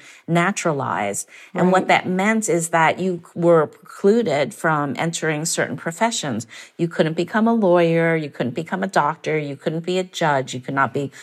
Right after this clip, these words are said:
Speaker 1: a politician. And so, you know, I have family members who lived here for most of their lives who were never able to naturalize.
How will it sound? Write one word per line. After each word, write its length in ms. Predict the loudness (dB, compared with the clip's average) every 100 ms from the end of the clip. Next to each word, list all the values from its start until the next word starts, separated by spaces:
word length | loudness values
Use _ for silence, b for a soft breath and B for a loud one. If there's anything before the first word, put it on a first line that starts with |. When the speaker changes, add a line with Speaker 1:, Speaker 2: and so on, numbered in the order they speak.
| B
Speaker 1:
a 40 |
politician. 960 | -10 -2 0 0 -4 -4 -2 -4 -6 -10 B B B B
And 280 | 2 4 4
so, 600 | 0 2 4 4 2 -2 -10 -10 -10 -12 -10
you 180 | 0 4
know, 400 | 6 6 4 0 -8 -10 -12 _ -20 -20 -20 _ -20 -20 _ _ -18 -2
I 100 | 0
have 200 | 2 0
family 320 | 0 2 4 4
members 480 | 2 2 2 0
who 200 | 0 0
lived 320 | 0 -2 -2 -2
here 140 | -2
for 140 | -2
most 320 | -2 -2 -2 -4
of 80 |
their 160 | -2 -2
lives 580 | -2 -2 0 -2 -4 -8 b b b b b 4
who 260 | 6 6
were 160 | 6 2
never 320 | 2 4 4
able 320 | 4 2 -2
to 160 | -2 -2
naturalize. 1120 | -2 -2 -4 -6 -6 -6 -8 -8 -10 -14 -20